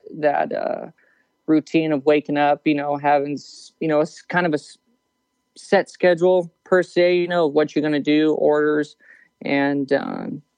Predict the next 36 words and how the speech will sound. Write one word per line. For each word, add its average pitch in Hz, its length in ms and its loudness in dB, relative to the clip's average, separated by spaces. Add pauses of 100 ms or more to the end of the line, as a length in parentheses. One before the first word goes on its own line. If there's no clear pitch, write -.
(260)
I - 60 -2
think 160 180 0
that's 156 220 2
huge, 151 280 2
you 143 60 2
know, 139 320 0
having 165 240 0
a 175 60 2
routine 170 420 0
is, 139 420 -4
helps 151 360 0
me 151 240 4
out 143 180 2
a - 20 0
lot 143 240 -2
personally, - 560 -6 (380)
you 147 80 -6
know, 143 100 0
staying 147 380 -4
sane, 147 400 -2
staying 143 320 -4
focused, 143 640 0
and, - 260 -6 (480)
you 151 60 2
know, 147 80 4
not 143 260 2
thinking 143 260 0
too 147 120 -4
much 143 320 -2
and - 120 -6
staying 143 280 0
busy. 143 400 0 (100)
Staying 151 280 -2
busy 143 260 2
is 139 80 -12
huge. - 420 -4